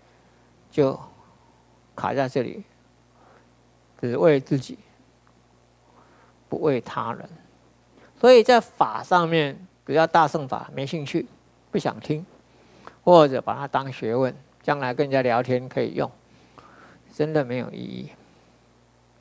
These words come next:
你叫他去为众生啊，弘法，像文殊菩萨那样，他会怕，他怕自己又掉下去啊，他会怕跟众生又结这些缘啊，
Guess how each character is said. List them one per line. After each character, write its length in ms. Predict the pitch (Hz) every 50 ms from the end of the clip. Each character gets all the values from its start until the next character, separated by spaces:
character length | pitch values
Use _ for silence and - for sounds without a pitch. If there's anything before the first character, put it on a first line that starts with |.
| _ _ _ _ _ _ - - - - - - _ _ _
你 80 | - 131
叫 140 | - 160 165
他 160 | 165 165 160
去 440 | 156 160 156 147 143 139 131 131 160 - - - _ _ _ _ _ _ _ -
为 120 | 160 147
众 220 | 143 - 147 139 131
生 260 | - 143 143 143 139 139
啊， 360 | 135 131 135 135 143 135 - _ _ _ _ _ _ _ _ _ _ _ _ _ _ _ _ _ _ _ _ _ _ _ _ _ _ _ _ _ _ _ _ _ - - - _ _ _
弘 180 | - 131 135 156
法， 220 | - - 117 - -
像 220 | - 151 143 143
文 100 | 135 131
殊 140 | 143 156 139
菩 160 | 123 135 131
萨 160 | 123 139 131
那 120 | 123 127 131
样， 140 | 131 131 127 127 120 - _ _ _ _ _ _ - - - - _ _ _ _
他 120 | - 185
会 100 | 185 175
怕， 640 | 170 - - - - 202 175 147 127 131 - - - - - -
他 120 | - 175 175
怕 200 | - 190 190 180
自 180 | - - 180
己 140 | 160 147 139
又 120 | 160 156
掉 220 | 151 - 175 165 156
下 160 | 147 160 151
去 260 | 139 - - 147 117
啊， 240 | 113 - - - - _ _ _ _ _ _ - - - - _ _ _ _ _ _ _ _ _ -
他 100 | - 196
会 160 | 196 190 185
怕 260 | 180 - 190 196 170
跟 160 | 165 185 185 185
众 220 | 190 185 175 170
生 140 | 170 180 180
又 120 | 180 180
结 260 | 170 - - 147 143 156
这 40 | 160
些 280 | 165 165 170 175 170
缘 420 | - - - - - 147 147 - 135
啊， 260 | 135 - 131 147